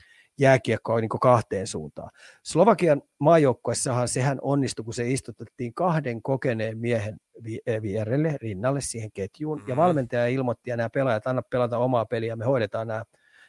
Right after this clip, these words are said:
Speaker 1: nämä varjostus, ö, nämä muut hommat täällä, että sen kun painelet menee, hiihtelet sinne sun tänne, niin sehän onnistui sitten. Ja sitten kun sillä oli vielä laukaisuprosentti, oli joku, olisiko se ollut kolmekymmentäkolme, mieti kolmekymmentäkolme, niin se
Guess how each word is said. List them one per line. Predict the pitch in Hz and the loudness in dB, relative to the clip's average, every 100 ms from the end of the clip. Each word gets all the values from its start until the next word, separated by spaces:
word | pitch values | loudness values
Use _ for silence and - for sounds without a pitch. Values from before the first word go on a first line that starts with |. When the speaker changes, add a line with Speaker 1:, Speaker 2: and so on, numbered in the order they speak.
| - | 2
Speaker 1:
nämä | 131 | 6
varjostus, | 131 139 123 - 120 - _ 127 | 8 6 6 2 -6 -10 _ -4
ö, | 120 131 131 | 0 0 2
nämä | 135 | 2
muut | 139 151 - _ _ _ _ 117 | 4 2 0 _ _ _ _ 2
hommat | 131 120 - | 2 2 -2
täällä, | 131 117 104 | 2 2 2
että | 107 | -4
sen | 165 135 | -4 -4
kun | 117 | -4
painelet | 131 117 107 113 120 | 0 0 0 -6 -6
menee, | 107 113 110 | -4 -4 -4
hiihtelet | 135 - 113 104 | -4 -4 -8 -8
sinne | 113 110 | -6 -6
sun | - 98 | -6 -8
tänne, | 95 95 117 | -8 -8 -12
niin | 117 | -4
sehän | 147 135 | -2 2
onnistui | 131 120 - 110 | 2 0 -4 -8
sitten. | 113 - 117 | -8 -6 -6
Ja | |
sitten | 113 - 123 | -6 -10 -10
kun | 123 | -6
sillä | 127 131 | -2 0
oli | 131 | 2
vielä | 131 147 | 2 4
laukaisuprosentti, | 151 127 104 101 110 117 - 113 | 4 2 -6 -8 -10 -10 -10 -8
oli | 113 | -4
joku, | 117 113 113 92 _ _ _ _ _ _ _ - | -4 -4 -6 -8 _ _ _ _ _ _ _ -2
olisiko | 127 - | -2 0
se | 117 | 0
ollut | 117 - | -2 2
kolmekymmentäkolme, | 123 113 110 - 117 95 78 - _ _ _ - | 2 2 -2 -2 0 0 -2 -14 _ _ _ -4
mieti | 127 113 - | -2 -2 0
kolmekymmentäkolme, | 123 110 107 90 110 71 - - _ _ _ _ - - | 2 2 -2 -10 -10 -10 -12 -18 _ _ _ _ 2 2
niin | 120 | 4
se | 120 | 0